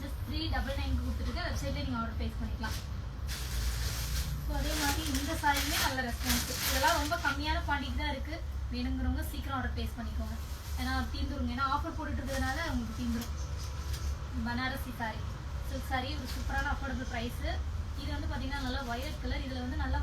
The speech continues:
ஒயின் கலர்ல நான் வியர் பண்ணியிருந்தேன். இந்த கலர் நான் வியர் பண்ணல. But ஆனா ரெக்குவயர்மெண்ட்ல கேட்டிருந்தாங்க இந்த கலர் கிடைக்குமா அப்படின்னு சொல்லிட்டு.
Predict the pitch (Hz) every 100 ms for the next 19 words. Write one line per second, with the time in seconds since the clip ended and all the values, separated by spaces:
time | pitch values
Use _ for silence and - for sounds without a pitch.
0 | 226 269 302 - 285 277 285 254 226 220
1 | 233 226 233 226 285 277 269 269 269 220
2 | 220 240 214 196 - - - - 247 233
3 | 247 285 277 320 302 285 269 262 262 247
4 | 226 220 226 233 226 233 247 240 233 233
5 | 226 220 220 226 214 -